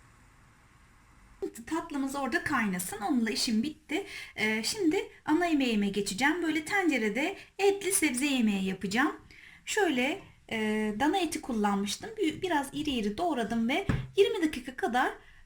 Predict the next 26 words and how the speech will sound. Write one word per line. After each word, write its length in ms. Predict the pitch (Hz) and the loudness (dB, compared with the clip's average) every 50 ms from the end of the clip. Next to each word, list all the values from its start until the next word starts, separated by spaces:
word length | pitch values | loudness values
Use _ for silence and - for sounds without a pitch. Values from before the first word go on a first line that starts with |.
| - - | -14 -8
e, 60 | - 220 | -6 -4
haşladım. 800 | 220 226 - 349 392 370 - - - 262 208 185 247 330 403 - - - - - - - - | -4 -2 0 0 0 0 0 -2 0 0 0 0 -2 -4 -6 -8 -16 -20 -20 -20 -20 -14 -6
Çok 200 | - 427 415 - | -4 -2 -2 0
az 160 | 254 233 233 | 0 -2 -2
su 180 | - - 403 - | -4 -4 -6 -4
koydum 400 | - 320 269 233 214 185 196 190 | -2 0 2 2 2 0 0 -2
içerisine. 720 | - 214 - 208 190 190 - - 175 180 196 247 311 - - - - _ _ _ _ _ _ - | -2 0 0 0 0 -2 -2 -2 0 0 2 2 0 -2 -6 -12 -20 _ _ _ _ _ _ -8
Böyle 200 | 302 285 262 247 | -6 -4 -2 0
yarım 300 | 247 277 311 302 311 302 | 2 2 4 6 6 6
çay 280 | 302 - 247 220 202 185 | 4 4 2 2 2 2
bardağı 340 | 196 190 196 185 202 196 - | 2 0 0 0 -2 -4 -4
kadar 320 | - 214 196 202 214 214 | -4 -4 -4 -4 -4 -4
koydum 420 | - - 370 320 226 233 240 240 269 | -4 -2 -2 0 0 -2 -2 -2 -2
ve 60 | 320 | -2
on 200 | - 381 311 247 | -2 0 0 0
beş 200 | 254 240 - 403 | 0 0 -2 -2
yirmi 180 | 392 330 247 | 0 0 0
dakika 300 | 220 220 220 - - - | 0 -2 -4 -8 -10 -8
haşlayın. 540 | 539 - 349 311 - - - 202 185 208 226 | -2 0 0 0 0 0 -2 -2 -2 -2 -2
Öncesinde 500 | - 349 320 302 262 - 294 302 311 311 | 0 0 0 0 0 2 2 2 2 2
bir 120 | 339 392 392 - - - - | 2 0 -2 -4 -10 -16 -8
haşlama 420 | - 277 277 269 - 330 311 302 294 | -6 -4 -2 -2 0 0 2 2 2
yapmanız 460 | 285 277 277 269 285 285 285 254 226 | 0 -2 -2 -2 0 0 0 0 0
gerekiyor 440 | 233 208 185 185 - - 190 180 185 | -2 -2 -2 -4 -6 -6 -8 -4 -2
dana 180 | 202 196 196 | -2 -2 0
etini. 460 | 196 190 185 - - 226 262 415 - | -2 -4 -4 -6 -6 -4 -4 -4 -6